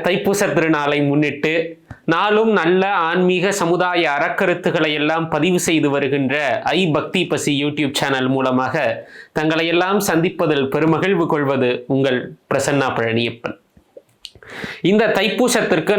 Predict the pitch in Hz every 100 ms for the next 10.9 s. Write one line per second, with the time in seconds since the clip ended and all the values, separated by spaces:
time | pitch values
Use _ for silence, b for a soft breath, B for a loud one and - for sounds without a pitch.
0 | 185 180 120 113 - _ _ b b b
1 | b 160 170 165 123 - - - _ _
2 | _ 185 202 233 220 208 165 135 120 -
3 | - 127 139 143 135 143 196 233 262 233
4 | 180 - 226 214 180 170 156 160 170 185
5 | 185 175 165 156 151 139 135 156 156 165
6 | 175 123 - B B 165 160 165 240 226
7 | 208 196 202 180 175 165 160 139 147 -
8 | 226 214 190 175 156 160 160 151 135 -
9 | 175 175 180 208 185 156 160 185 - 156
10 | 143 151 180 165 180 185 139 165 185